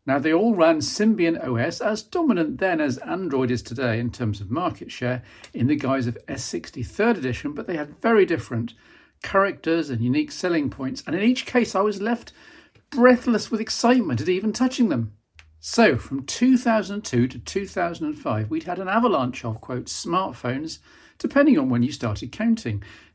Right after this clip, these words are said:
The original definition of a smartphone is a phone which has an operating system capable of running third-party applications, that is you can add whatever you need to customize its operation, make it smarter.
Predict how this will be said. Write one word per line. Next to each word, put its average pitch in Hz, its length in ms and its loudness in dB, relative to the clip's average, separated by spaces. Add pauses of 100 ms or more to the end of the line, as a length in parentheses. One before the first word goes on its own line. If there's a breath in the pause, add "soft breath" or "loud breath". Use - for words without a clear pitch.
The 180 100 4
original 254 540 4
definition 131 560 0
of 117 80 -4
a - 20 -6
smartphone 139 800 -2
is - 60 -6
a 131 80 -8
phone 165 280 -4
which 170 160 -8
has 135 160 -8
an - 180 -10
operating 214 520 -2
system 127 400 -6
capable 139 500 -6
of 127 140 -8
running 123 340 -4 (300 loud breath)
third-party 120 840 -4
applications, 113 680 -4
that 110 120 -6
is 110 60 -2
you 151 140 -2
can - 120 -4
add 127 220 -4
whatever - 400 -8
you 151 160 2
need 160 300 2
to 120 100 -12
customize 110 720 -6 (500 loud breath)
its 135 220 -4
operation, 127 580 -2
make 110 220 -2
it - 100 -10
smarter. 180 540 -2